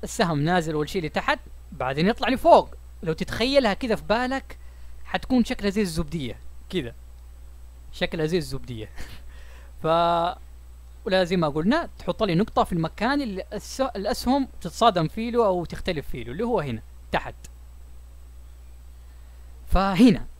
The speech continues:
النقطة عندك في التوب فوق في أقصى ال-، في أقصى الرسمة أو في أقصى الأماكن حق، حقت الأسهم،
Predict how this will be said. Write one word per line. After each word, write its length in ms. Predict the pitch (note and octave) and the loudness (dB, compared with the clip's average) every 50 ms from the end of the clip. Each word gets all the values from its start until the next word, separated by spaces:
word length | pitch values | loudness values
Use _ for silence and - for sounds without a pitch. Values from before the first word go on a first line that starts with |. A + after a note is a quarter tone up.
| - | 4
النقطة 380 | G3+ E3+ F#3 A#3 - - - D3 | 6 8 8 8 6 2 -2 2
عندك 240 | E3+ A3+ F#3 - - | 4 4 4 4 4
في 80 | - | 2
التوب 360 | E3+ - - A#3+ G#3 - - - - - - | 2 6 8 8 8 8 4 -6 -12 -10 2
فوق 380 | - A3+ B3 B3+ G#3+ E3+ - - - - - - - - - | 8 10 12 12 12 10 6 0 -12 -14 -14 -14 -14 -8 -4
في 60 | - | -4
أقصى 300 | - - - - - A#3 | -2 -2 -2 2 6 6
ال-، 320 | G#3 G3 F#3 F3+ D#3+ D3+ D3 | 6 6 4 0 -2 0 4
في 80 | - | 4
أقصى 220 | B3 - - - A3 | 4 4 6 4 4
الرسمة 380 | G3+ F#3 - - - D3 A2 - - - - - - - - - - - | 6 6 4 4 2 -2 -2 -4 -6 -14 -16 -18 -18 -18 -16 -10 -4 -2
أو 80 | F3 | -2
في 140 | D#3 - G3 | 0 2 2
أقصى 240 | A#3+ - - - G#3+ | 2 2 2 0 2
الأماكن 400 | G3+ G3 G#3+ A#3 A3+ - F#3+ D#3 | 4 4 6 4 4 4 2 -2
حق، 160 | - F3 D#3+ F#3+ G3+ - - A3+ G3+ F3 E3 | 0 0 2 2 2 2 0 -2 -2 -4 -4
حقت 280 | - F3+ E3 F3+ - F#3 | -6 -4 -4 -2 -2 -2
الأسهم، 400 | F3 - - - - - A#2+ | -2 -2 -2 -4 -4 -4 -4